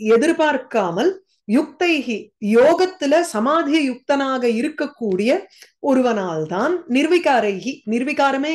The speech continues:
இல்லாமல் இருக்கக்கூடிய ஒரு அதிகாரியினாலதான் உங்களுக்கு சாத்விகம்ங்கிற ஒரு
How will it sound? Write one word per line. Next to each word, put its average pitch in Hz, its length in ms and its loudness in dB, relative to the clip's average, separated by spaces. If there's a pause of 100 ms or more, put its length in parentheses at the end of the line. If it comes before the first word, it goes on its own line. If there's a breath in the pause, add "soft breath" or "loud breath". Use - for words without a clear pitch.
இல்லாமல் 302 640 -2
இருக்கக்கூடிய 269 760 -4 (440 soft breath)
ஒரு 311 240 2
அதிகாரியினாலதான் 214 1200 -2 (320 loud breath)
உங்களுக்கு 226 440 0
சாத்விகம்ங்கிற 320 1160 -2
ஒரு 220 160 2